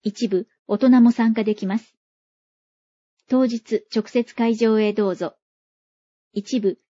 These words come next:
当日整理券あり。問い合わせは、健康づくり支援グループ。電話、零三の四五六六の四零八五へ。八月十四日、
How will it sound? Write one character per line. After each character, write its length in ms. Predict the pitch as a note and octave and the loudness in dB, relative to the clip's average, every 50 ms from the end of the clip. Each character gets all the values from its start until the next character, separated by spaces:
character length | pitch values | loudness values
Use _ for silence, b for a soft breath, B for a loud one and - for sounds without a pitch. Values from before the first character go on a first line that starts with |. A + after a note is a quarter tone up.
| _ | _
当 180 | - B3 B3+ C4+ | -2 0 0 0
日 180 | B3 B3+ A#3+ - | -2 -4 -10 -14
整 300 | - - C4+ B3+ C4 B3+ | -6 -2 0 0 0 0
理 120 | C4+ A#3+ | -2 -4
券 300 | - G#3+ F#3 F3 F3 F#3 | -4 -4 -4 -4 -6 -6
あ 60 | F#3 F3+ | -6 -6
り。 160 | F3 - - _ _ _ _ _ _ _ _ _ _ _ _ _ _ _ _ _ _ _ _ _ _ | -8 -8 -12 _ _ _ _ _ _ _ _ _ _ _ _ _ _ _ _ _ _ _ _ _ _
問 180 | A3+ A3 A3 | 2 4 4
い 40 | A3 G#3 | 4 2
合 20 | |
わ 100 | G#3 A3 | 0 -4
せ 180 | A3 - G3 F3+ | -4 -4 -6 -6
は、 200 | F3+ F3 G#3 - _ _ _ _ _ _ _ _ | -6 -6 -10 -12 _ _ _ _ _ _ _ _
健 200 | - A#3 B3+ C4+ | 0 2 4 4
康 140 | C4 - C4+ | 4 2 0
づ 260 | C4+ C4 A#3+ C4 B3 | -2 -2 -2 -4 -4
く 100 | - A3 | -4 -2
り 140 | F#3+ F#3 F#3 | -2 -2 -6
支 200 | - - A3 A3 | -6 -2 0 2
援 200 | A3+ A3+ A3 A3 | 2 4 2 2
グ 100 | G#3 A3 | 0 0
ル 180 | A3+ G#3+ F#3+ | 0 0 0
ー 60 | F3+ - | -2 -4
プ。 220 | - E3 - - _ _ _ _ _ _ _ _ _ _ _ _ _ _ _ _ _ _ _ _ | -10 -10 -10 -10 _ _ _ _ _ _ _ _ _ _ _ _ _ _ _ _ _ _ _ _
電 280 | G#3+ G#3+ G#3 G#3 G3 F#3+ | -2 0 0 0 -2 -4
話、 200 | F#3 F3+ A#3 - _ _ _ _ _ _ _ _ _ | -6 -8 -10 -14 _ _ _ _ _ _ _ _ _
零 260 | G#3 F#3+ A3+ C4 C4+ | 0 2 2 2 2
三 360 | A#3+ - C#4 C4+ C4 A3+ G3 | -2 0 2 4 4 4 2
の 240 | F3+ F3+ F3+ D#3+ - | 0 -4 -6 -8 -6
四 300 | - G#3 A3 B3 C4 C4 | -2 2 2 4 4 4
五 240 | B3 C#4 C4 B3 A3 | 4 2 2 2 2
六 240 | G3+ G3+ G3+ - A#3 | 2 0 -2 0 0
六 260 | A3 A3+ A3 - G3 | 0 0 -2 -4 -8
の 280 | F3+ F3 F3 F3 - - - | -8 -6 -6 -8 -8 -4 0
四 260 | G#3 A3+ B3+ C4 C4 | 2 4 4 4 4
零 200 | B3+ C4 A#3+ A3 | 2 2 0 0
八 320 | E3+ G3+ G3 - - A3+ | -2 -4 -10 -8 -8 -2
五 280 | G3 A3 G#3+ G3+ F#3 F3 | 0 0 2 2 0 -2
へ。 160 | F3 - - _ _ _ _ _ _ _ _ _ _ _ _ _ _ _ _ _ _ _ _ _ | -6 -8 -12 _ _ _ _ _ _ _ _ _ _ _ _ _ _ _ _ _ _ _ _ _
八 280 | - A3+ A3+ - C4+ | -8 -8 -4 0 0
月 200 | C4+ C#4 C#4 C#4 | 0 0 0 -4
十 220 | A#3+ B3+ C4+ C#4 B3 | -4 -2 0 2 2
四 180 | G3+ F3 F3 | 2 0 -2
日、 320 | F3 - _ - F3+ - | -4 -6 _ -10 -10 -10